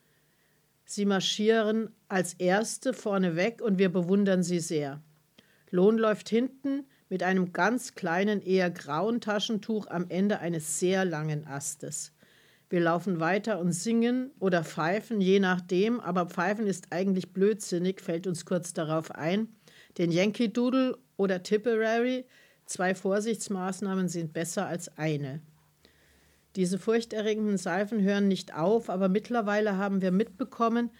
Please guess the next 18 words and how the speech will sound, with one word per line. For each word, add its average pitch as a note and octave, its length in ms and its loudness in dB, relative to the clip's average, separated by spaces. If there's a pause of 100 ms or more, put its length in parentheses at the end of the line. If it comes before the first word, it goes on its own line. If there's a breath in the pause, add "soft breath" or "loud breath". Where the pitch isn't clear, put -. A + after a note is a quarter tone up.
(160 loud breath)
dass E3+ 240 -6
rechts F3 360 -4
von A3+ 200 -4
uns G#3 240 -2
eine F#3+ 280 0
Artilleriestellung F3+ 1000 -2
ist. - 420 -8 (180)
Sie - 220 -6
ist - 240 -6
sehr F#3 160 0
nah, E3+ 440 0 (840 soft breath)
aber G3 240 2
ihr G3+ 100 4
Beschuss A3+ 480 0
gilt G#3 260 2
zweifelsohne G3 760 0
nicht F#3 340 0
uns. D#3 480 -4